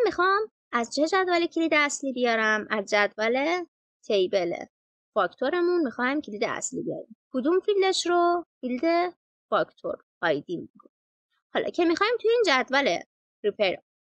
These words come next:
دیوایسمون فیلد فاکتور آی دیش کلید خارجی بشه. دیوایسمون رو نیازی نداشتیم، نان کردم. الان من اومدم این کلید خارجی رو مشخص کردم، اوکی می‌کنم و کلوز، کنترل اسمون هم می‌زنیم،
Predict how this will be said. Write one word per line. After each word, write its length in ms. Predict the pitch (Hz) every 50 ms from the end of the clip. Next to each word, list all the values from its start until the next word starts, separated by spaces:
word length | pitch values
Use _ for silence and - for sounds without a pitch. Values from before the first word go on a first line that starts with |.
| _ _ _ _ _ _ _
دیوایسمون 1000 | 226 208 196 214 247 320 415 - - - 440 392 359 349 349 339 339 349 339 - _ _ _ _ _ _ _ _ _ _ _ _ _ _ _ _ _ _ _
فیلد 420 | _ 294 294 240 180 - - - - - _
فاکتور 360 | 220 208 214 - - 220 -
آی 240 | - - 226 233 240
دیش 200 | 480 523 - - -
کلید 200 | 269 277 302 -
خارجی 520 | - - 220 175 151 139 139 - - -
بشه. 360 | - - - - - - - _ _ _ _ _ _ _
دیوایسمون 520 | 214 202 202 220 262 - - 339 339 339
رو 60 | 339 330
نیازی 380 | 285 208 202 214 220 - 311
نداشتیم، 520 | 285 214 156 127 - 185 - - 294 320 320
نان 240 | 254 190 160 147 -
کردم. 420 | - 254 247 - _ _ _ - _ _ _ _ _ _ _
الان 240 | - 254 285 370 440 480
من 160 | 466 427 370
اومدم 200 | 320 311 330 359
این 80 | 381 349
کلید 200 | 294 254 202 208
خارجی 320 | - 220 208 202 202 233
رو 80 | 240 208
مشخص 500 | 180 180 - 185 175 - - 247 302 -
کردم، 600 | - 370 370 370 370 381 381 381 392 392 381 349 - _ _ _ _ -
اوکی 360 | 196 190 - 220 214 233 277
می‌کنم 480 | 320 339 320 359 359 349 359 359 359 311
و 360 | 302 302 330 339 359 392 403 - _ _ _ _ _ _ _ _ _ _ _ 311 - _ _
کلوز، 500 | - 185 170 180 196 226 254 392 - -
کنترل 440 | - 220 185 214 214 185 175 156 - -
اسمون 420 | 208 214 - 226 170 165 160 180
هم 200 | 202 175 - -
می‌زنیم، 640 | 175 190 220 285 - 330 349 349 349 359 370 381 403